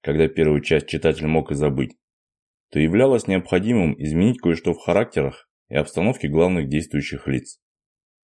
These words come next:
Неудивительно поэтому, что из собранных в этом томе очерков многое могло быть понято не так, как следовало.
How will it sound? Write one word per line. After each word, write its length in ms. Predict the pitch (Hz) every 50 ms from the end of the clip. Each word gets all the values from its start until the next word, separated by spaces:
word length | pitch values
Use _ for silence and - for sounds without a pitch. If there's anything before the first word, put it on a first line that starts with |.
| _ _ -
Неудивительно 760 | - 76 80 87 90 92 104 117 135 139 - 87 82 80 76
поэтому, 640 | - - 82 90 107 107 - 76 69 62 55 - _ _ _
что 260 | - - - - 78
из 140 | 78 76 -
собранных 500 | - 95 95 80 76 78 71 69 - -
в 60 | -
этом 300 | 78 - - 76 73 73
томе 240 | - 85 78 73 -
очерков 480 | - 101 104 - 87 73 - - - - - _ _ _ _ _ _ _ _ _ _ _ _ _ _
многое 420 | - 71 78 92 117 127 120 110 101
могло 320 | 95 95 92 90 101 98
быть 220 | 90 90 80 - -
понято 340 | 104 104 101 92 85 -
не 140 | 87 90 90
так, 240 | - - 104 101 -
как 160 | - 90 90
следовало. 640 | - - 98 95 87 69 64 57 52 50 50 - _